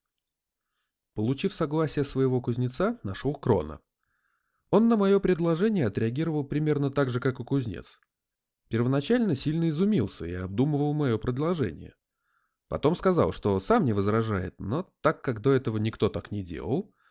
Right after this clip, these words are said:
то решение должен принять их совет. На совете я должен и озвучить своё предложение. Когда мы вдвоём с Кроном пришли ко входу в пещеры, то нас встретил почётный караул из двух десятков полностью вооружённых гномов.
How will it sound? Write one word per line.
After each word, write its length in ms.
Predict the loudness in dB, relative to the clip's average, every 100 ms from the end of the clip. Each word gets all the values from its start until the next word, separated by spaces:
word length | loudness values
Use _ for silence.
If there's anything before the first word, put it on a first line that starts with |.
| _ _ _
то 100 | 0
решение 420 | 2 2 2 0 2
должен 300 | 2 0 -2
принять 340 | -2 -2 -2
их 80 | -4
совет. 460 | -2 -2 -4 -14 _ _ _ _ _ _ _ _
На 100 | -8
совете 420 | -2 2 2 2 2
я 120 | 4
должен 320 | 4 4 0
и 160 | 0 2
озвучить 500 | 2 0 -2 -6 -10
своё 260 | -8 -8
предложение. 720 | -8 -10 -10 -8 -10 -12 -16 -20 _ _ _ _ _ _ _ _ _ _ _ _ _ _
Когда 280 | -10 -2 -2
мы 120 | -2
вдвоём 400 | -2 0 2 0
с 60 | -2
Кроном 360 | 0 2 0
пришли 320 | -2 -6 -4 -2
ко 140 | -4
входу 260 | -2 -4 -4
в 60 |
пещеры, 580 | -8 -8 -4 -2 -2 -8 _ _ _
то 80 | -4
нас 180 | -4 -4
встретил 420 | -4 -4 -2 -4
почётный 460 | -4 -2 -2 -2
караул 440 | -4 -2 0 -2 -4
из 160 | -10
двух 200 | -8 -8
десятков 500 | -8 -4 -4 -2 -8
полностью 480 | -2 0 0 -4 -4
вооружённых 560 | -2 -2 -2 -2 -2 -4
гномов. 520 | -2 -2 -4 -12 -20